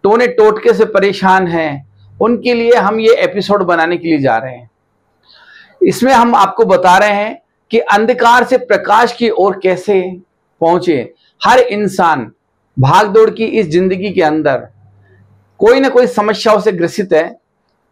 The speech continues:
कोई काले जादू के टोने टोटकों से ग्रसित है, कोई ऊपर नीचे के टोटकों से ग्रसित है, कोई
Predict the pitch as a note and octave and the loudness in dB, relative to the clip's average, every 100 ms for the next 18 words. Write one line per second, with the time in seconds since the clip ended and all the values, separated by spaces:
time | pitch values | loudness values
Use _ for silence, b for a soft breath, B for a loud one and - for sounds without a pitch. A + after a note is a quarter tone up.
0 | _ G3+ G#3 - F#3 F#3 F#3+ F3 F3 F#3 | _ 0 0 2 2 2 2 2 2 0
1 | F#3 F#3 - F3 F3 E3 E3+ E3 F3+ D#3+ | 2 0 0 -2 -2 -2 -2 -2 -4 -2
2 | D#3 E3 E3 D#3 D#3+ D#3 E3 D#3+ D3 - | -2 -4 -4 -2 0 0 0 0 -4 -2
3 | D#3+ D#3+ D#3+ D#3+ D#3 C#3 D#3 D3 E3 D3 | -2 -2 -4 -4 -4 -2 -2 0 -4 -2
4 | D3 D3 E3+ D#3+ D#3 D3+ F3 | -2 -4 -4 -2 0 0 -2